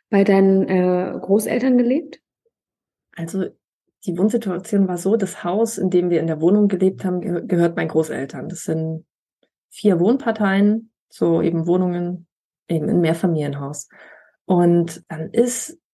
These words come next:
Speaker 2: eine Frau gestorben, die haben wir immer Omi-Tante genannt. Die ist irgendwie mit uns verwandt, ich weiß nicht, welche Richtung, ich glaub mütterlicherseits irgendeine Tante von irgendeiner Omi, irgend so. Die war irgendwie mit mir verwandt,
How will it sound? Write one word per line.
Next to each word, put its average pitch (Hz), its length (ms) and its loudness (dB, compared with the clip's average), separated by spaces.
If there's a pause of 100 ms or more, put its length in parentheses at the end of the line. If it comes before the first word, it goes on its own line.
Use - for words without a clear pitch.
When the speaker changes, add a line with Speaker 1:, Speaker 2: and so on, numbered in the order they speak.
(140)
Speaker 2:
eine 190 220 2
Frau 208 360 -2
gestorben, 196 500 -2
die 185 140 -4
haben 185 140 -2
wir 185 80 0
immer 170 200 0
Omi-Tante 180 580 2
genannt. 139 420 -8 (100)
Die 190 80 0
ist - 140 -2
irgendwie 214 840 0 (680)
mit 208 200 2
uns 208 180 2
verwandt, 180 340 2
ich 180 140 -6
weiß 170 260 0
nicht, 170 340 -2
welche 170 320 0
Richtung, 175 300 0
ich 170 120 -2
glaub 170 180 -2
mütterlicherseits 170 800 2
irgendeine 160 380 -4
Tante 170 320 0
von 160 680 -4
irgendeiner 170 300 2
Omi, 151 340 -2
irgend 151 240 -4
so. - 200 -10
Die 185 160 0
war 196 240 2
irgendwie 180 200 2
mit 170 140 0
mir 165 100 0
verwandt, 233 400 -2